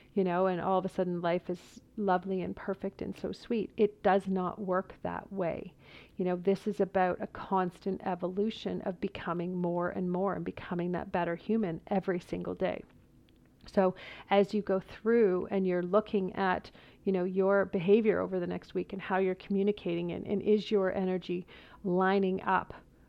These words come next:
Um, is it really al-, in alignment with the person that you wanna be, or are you just saying something to make the other person happy? Are you just saying something to,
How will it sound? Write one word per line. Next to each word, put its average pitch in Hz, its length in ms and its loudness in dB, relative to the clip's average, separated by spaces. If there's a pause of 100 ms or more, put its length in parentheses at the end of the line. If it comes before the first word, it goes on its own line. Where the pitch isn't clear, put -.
(140)
Um, 196 400 -8
is 202 180 4
it - 240 2
really 233 320 4
al-, 190 280 0
in 208 160 4
alignment 196 540 4
with 196 280 -2
the 190 60 -4
person 196 400 -4
that 185 120 -4
you 202 100 -2
wanna 185 280 0
be, 208 420 -2
or 196 400 6
are 202 120 2
you 202 160 4
just 202 220 0
saying 190 280 2
something 190 320 -2
to - 100 -6
make 190 160 0
the 190 140 2
other 185 120 2
person 185 380 -4
happy? - 500 -6
Are 196 60 -6
you 190 180 -2
just 196 240 -4
saying 196 280 0
something 190 460 0
to, 190 420 0